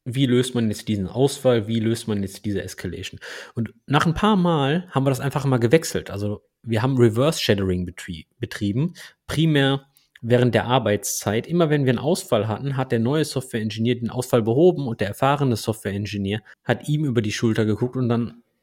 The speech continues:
einfach mal gefragt, „Im Moment, aber warum machst du das jetzt? Was wäre jetzt dein nächster Schritt?“ Also wirklich Reverse Shadowing.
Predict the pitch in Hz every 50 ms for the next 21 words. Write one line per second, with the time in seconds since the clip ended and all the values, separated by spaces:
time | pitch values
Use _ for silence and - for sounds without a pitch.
0 | _ _ - - 113 139 120 120 120 113 117 113 107 - 131 131 135 143 127 117
1 | 110 107 107 123 139 143 147 143 143 139 - - 120 104 92 - - - - -
2 | 135 - - 139 143 139 - 135 123 120 117 - 120 117 - - 101 - 95 95
3 | 107 120 170 170 185 - - - 92 95 110 120 139 135 - - - 98 87 98
4 | 92 101 123 -